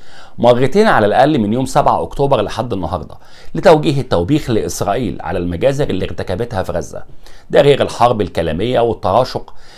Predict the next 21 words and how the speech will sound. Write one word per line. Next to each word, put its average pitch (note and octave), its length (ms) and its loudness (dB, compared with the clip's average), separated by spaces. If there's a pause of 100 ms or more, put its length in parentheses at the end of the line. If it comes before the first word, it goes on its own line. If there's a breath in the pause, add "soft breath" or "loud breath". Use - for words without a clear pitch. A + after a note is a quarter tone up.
(180 loud breath)
ما A#2+ 60 0
بين F3+ 240 4
مبعوثين B2 540 2
البلدين A2 500 0
في B2 100 -4
الأمم C#3+ 240 -2
المتحدة، F2 580 -4
بعد A#2+ 240 4
ما A2 100 2
شكك F3 420 0
مبعوث G#2+ 400 2
روسيا D#3 340 2
بخصوص C3+ 440 -4
ما D3 100 0
يسمى C#3+ 440 0
حق - 360 -4
إسرائيل G#2+ 500 -2
في - 100 -8
الدفاع G2+ 320 -2
عن F#2+ 160 -2
نفسها. - 400 -6